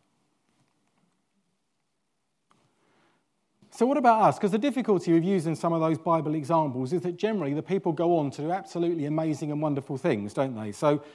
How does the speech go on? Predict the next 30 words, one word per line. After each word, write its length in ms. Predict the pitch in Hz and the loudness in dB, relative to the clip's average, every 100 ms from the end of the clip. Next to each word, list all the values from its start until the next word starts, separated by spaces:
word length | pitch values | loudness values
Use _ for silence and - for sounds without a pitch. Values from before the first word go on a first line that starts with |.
| - | -10
Esther 280 | - 185 190 | -4 -2 -4
saved 300 | 165 175 151 | -4 -2 -2
her 100 | 147 | -6
people. 500 | 139 156 143 170 175 - _ _ _ | -6 -6 -4 -6 -8 -14 _ _ _
Paul 220 | - 202 | 0 0
kick-started 760 | - 190 180 - 165 160 170 156 | 2 -2 -4 2 4 4 2 -4
Christianity 640 | 175 160 156 156 143 - | -4 -4 -4 -2 -4 -4
amongst 340 | 143 143 147 - | -4 -4 -8 -10
the 60 | |
Gentiles. 760 | 123 151 131 120 107 110 147 - _ _ _ _ _ _ _ _ _ | -4 -2 -2 -4 -4 -6 -10 -16 _ _ _ _ _ _ _ _ _
And 160 | 190 180 | -4 -2
sometimes 540 | - 254 - 170 156 | 0 -2 0 -2 -2
it's 100 | 180 | -4
not 200 | 220 202 | -4 -2
easy 320 | 202 190 127 | 0 -2 -4
for 240 | 120 - 170 | -6 -4 -2
us 240 | 135 - | -2 -4
in 100 | 151 | -6
our 140 | 147 160 | -4 -4
own 160 | 160 | -4
lives 300 | 139 120 113 | -4 -6 -10
to 100 | - | -10
associate 500 | 143 - 175 175 127 | -8 -4 -4 -4 -6
with 140 | 143 135 | -6 -6
those 180 | 143 | -8
people 380 | 131 175 156 113 | -4 -4 -4 -6
doing 260 | 107 147 139 | -2 -2 0
those 220 | 139 131 | -2 -6
grand 360 | - 143 131 127 | -6 -6 -6 -8
things. 520 | 160 120 92 - | -8 -10 -12 -20